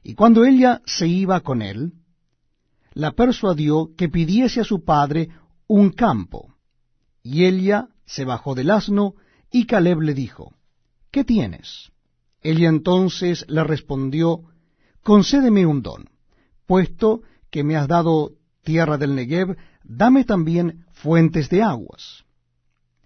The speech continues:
Entonces Caleb le dio las fuentes de arriba y las fuentes de abajo. Y los hijos del Ceneo, suegro de Moisés,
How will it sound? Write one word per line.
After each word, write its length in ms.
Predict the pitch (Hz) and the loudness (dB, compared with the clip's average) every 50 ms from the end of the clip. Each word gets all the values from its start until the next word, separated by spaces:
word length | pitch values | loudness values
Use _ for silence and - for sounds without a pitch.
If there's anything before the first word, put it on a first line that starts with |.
| _ _ _ _ _ _ _ | _ _ _ _ _ _ _
Entonces 600 | - 208 214 208 - 277 277 233 - 233 185 - | 4 4 4 4 4 2 2 2 0 -2 -4 -6
Caleb 460 | _ - 156 139 151 170 160 165 - _ | _ -6 -4 -2 -2 -2 -4 -6 -8 _
le 160 | 135 139 143 | -8 -6 -4
dio 160 | 135 156 165 | -2 -2 0
las 180 | 160 156 139 - | 0 -2 -4 -6
fuentes 500 | - 160 160 160 151 143 - 143 131 113 | -6 -4 -2 -2 -2 -2 -2 -4 -6 -4
de 120 | 131 135 | -4 -6
arriba 440 | 131 135 190 240 240 233 233 226 214 - - _ _ _ _ | -4 0 0 0 2 2 2 0 0 -4 -12 _ _ _ _
y 140 | 226 220 220 | 0 2 2
las 200 | 226 214 175 - | 2 2 0 -2
fuentes 680 | - - 160 165 151 151 139 - 147 147 139 - - - _ _ | -4 -2 0 0 0 0 -2 -2 -6 -6 -6 -8 -14 -20 _ _
de 260 | - 120 123 147 147 | -18 -8 -4 -2 -2
abajo. 460 | 147 139 127 123 117 101 - - - - _ _ _ _ _ _ _ _ _ _ _ _ _ _ _ _ _ _ _ _ _ _ _ _ _ _ _ _ _ _ _ | -2 -2 -2 -4 -4 -6 -10 -16 -20 -20 _ _ _ _ _ _ _ _ _ _ _ _ _ _ _ _ _ _ _ _ _ _ _ _ _ _ _ _ _ _ _
Y 80 | 110 | -12
los 180 | 113 120 120 - | -10 -10 -2 0
hijos 760 | 226 226 - - 214 202 202 175 - - - - - - - - - _ _ _ _ _ | 0 0 2 2 2 2 2 0 -2 -12 -16 -18 -20 -20 -20 -20 -20 _ _ _ _ _
del 380 | - 123 127 165 175 170 165 151 | -18 -8 -2 0 2 2 2 0
Ceneo, 560 | - - 147 147 175 180 160 156 160 190 220 - _ _ _ _ _ _ _ _ _ _ _ _ _ | 0 -2 0 2 2 2 2 2 0 -4 -6 -12 _ _ _ _ _ _ _ _ _ _ _ _ _
suegro 640 | _ - - - 170 180 175 160 147 156 165 160 156 | _ -16 -4 2 2 4 4 4 2 2 2 2 2
de 120 | 135 135 160 | 2 0 2
Moisés, 760 | 160 160 160 151 - - 180 190 190 - - - - - _ | 2 2 2 0 0 -2 -2 -2 -4 -6 -12 -16 -18 -20 _